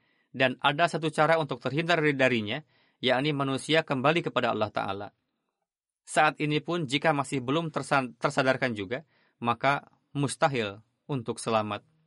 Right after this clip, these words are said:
Begitu juga manusia menciptakan sendiri kesulitan bagi dirinya sendiri, terjadi peperangan, kezaliman satu sama lain, sehingga seperti itulah akibatnya.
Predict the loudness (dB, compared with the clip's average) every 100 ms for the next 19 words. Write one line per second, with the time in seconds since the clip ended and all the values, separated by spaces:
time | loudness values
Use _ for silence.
0 | _ _ _ _ _ _ _ _ _ _
1 | _ _ _ _ -4 -2 0 2 4 2
2 | _ _ _ _ 0 2 0 4 6 6
3 | 2 _ _ _ -6 -4 -2 -2 -2 -2
4 | -2 -4 -2 -2 -2 -2 0 0 0 0
5 | 0 0 -2 -2 -4 -4 -8 _ _ _
6 | _ -4 0 2 2 0 0 2 2 0
7 | -6 -10 -20 _ _ _ _ _ -6 0
8 | 2 2 2 0 0 -4 -2 -2 0 2
9 | 2 2 -2 -8 -20 _ _ _ _ -4
10 | 0 2 2 0 -2 _ -12 -8 -4 -4
11 | -2 2 2 2 2 2 0 -6 -12